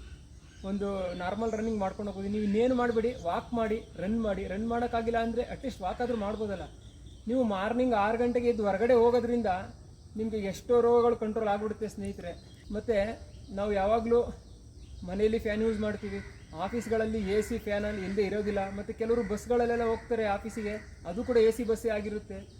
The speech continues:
So ಅವ್ರಿಗೆ ನ್ಯಾಚುರಲ್ ಏರ್ ಇಲ್ಲಿಂದ ಸಿಗ್ತಾ ಇದೆ ಅಂತಲೇ ಗೊತ್ತಾಗ್ತಾ ಇಲ್ಲ. ಹಾಗಾಗಿ ಅಟ್ಲೀಸ್ಟ್ ಬೆಳಗ್ಗೆ ಒನ್ ಅವರ್ ಆದರೂ ನೀವು ಹೊರಗಡೆ ಬಂದು ವಾಕ್ ಮಾಡೋದ್ರಿಂದ ನ್ಯಾಚುರಲ್ ಏರ್ ಸಿಗುತ್ತೆ, ನಿಮಗೆ ಫ್ರೆಶ್ ಏರ್ ಸಿಗುತ್ತೆ. ಅದರಿಂದ ನಿಮಗೆ ಎಷ್ಟೋ ರೋಗಗಳು, ಆ, ಕಂಟ್ರೋಲ್ ಆಗುತ್ತೆ ಸ್ನೇಹಿತರೆ. ನಿಮ್ಮ ಹೆಲ್ತ್ ಕೂಡ ಚೆನ್ನಾಗಿರುತ್ತೆ.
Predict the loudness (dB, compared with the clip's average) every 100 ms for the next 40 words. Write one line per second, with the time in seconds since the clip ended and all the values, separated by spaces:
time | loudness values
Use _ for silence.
0 | -20 -8 0 0 2 0 0 0 4 8
1 | 8 6 2 2 2 0 0 0 0 -2
2 | -4 -4 -6 -6 -8 -8 -10 -18 -18 -6
3 | -2 0 0 -2 -2 -4 -4 -2 2 4
4 | 4 4 2 2 2 2 2 2 2 0
5 | -2 0 0 2 0 0 -2 -2 -4 -2
6 | -2 -4 -6 -8 -12 -14 -16 -10 -6 -2
7 | 2 4 4 2 -4 -4 -6 -6 0 0
8 | 4 4 4 2 -2 -4 -8 -8 -4 -2
9 | 0 0 -2 -2 -6 -10 -18 -20 -18 -12
10 | -10 -6 2 4 4 2 2 0 0 -4
11 | -8 -20 -20 -14 -8 -8 -4 -4 0 2
12 | 2 0 -4 -6 -8 -8 -6 -6 -4 -4
13 | -2 0 0 -2 -2 0 0 -2 -6